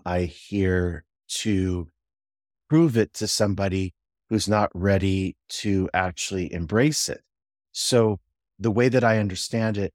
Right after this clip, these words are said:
is just from communicating with them and using it or applying it to create miracles. And what happens when we get into this, and this is the whole point of the work, is that I tease people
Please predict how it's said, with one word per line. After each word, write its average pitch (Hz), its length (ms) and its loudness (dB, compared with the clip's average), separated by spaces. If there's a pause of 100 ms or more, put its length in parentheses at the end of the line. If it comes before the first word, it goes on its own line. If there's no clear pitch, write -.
is 92 220 -8
just - 380 -2
from 92 540 -2
communicating 98 760 -2
with 87 200 -8
them 104 360 0 (560)
and 101 480 0
using 104 560 0
it 90 280 -2
or 90 180 0
applying 110 680 -2
it 78 260 -10
to 101 140 -10
create 90 460 0
miracles. - 760 -2 (580)
And 101 160 0
what 101 120 2
happens 104 760 0 (380)
when 107 200 0
we 104 140 0
get 107 180 0
into 131 360 0
this, 80 280 -8
and 107 100 -2
this 113 140 -2
is 113 140 -6
the 104 120 -4
whole 123 260 -8
point 117 340 -2
of 90 80 -8
the 98 80 -6
work, 120 320 0 (640)
is 104 340 -2
that 107 260 0 (400)
I 117 100 0
tease - 460 -4
people 98 640 -2